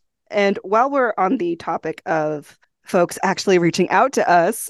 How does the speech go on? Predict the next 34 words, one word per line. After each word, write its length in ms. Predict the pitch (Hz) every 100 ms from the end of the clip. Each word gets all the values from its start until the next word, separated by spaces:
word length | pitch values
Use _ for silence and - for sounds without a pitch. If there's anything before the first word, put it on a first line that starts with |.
| -
um, 600 | 175 165 165 160 156 - _
there 160 | - 202
is 200 | 202 202
somebody 320 | 214 214 214
on 160 | - 208
Instagram. 640 | 202 208 - 190 180 180 202 - -
<laughs> 140 | 311 - _ _ - - - -
I 100 | 180
love 240 | 180 -
them 140 | 202 202
so 220 | - 190
much, 300 | 185 185 - -
and 80 |
I'm 100 | 180
using 340 | 190 196 196 185
them 220 | 180 170
because 260 | 151 170 156
I 100 | 151
don't 260 | - -
know 280 | 180 175 165
their 160 | 170 175
pronouns. 480 | 208 175 170 170
They're 140 | - 170
not 180 | 160 -
posted. 440 | 170 170 190 202 - - - - -
Um, 520 | 196 185 175 175 180 _ _ _ _
somebody 360 | - 190 180 175
on 120 | 170
Instagram, 760 | 185 180 190 180 170 165 160 - - _ _
uh, 240 | 156 156 160
with 140 | 165 -
the, 400 | 180 185 190 - _ _ _ -
I 80 |
don't, 120 | 202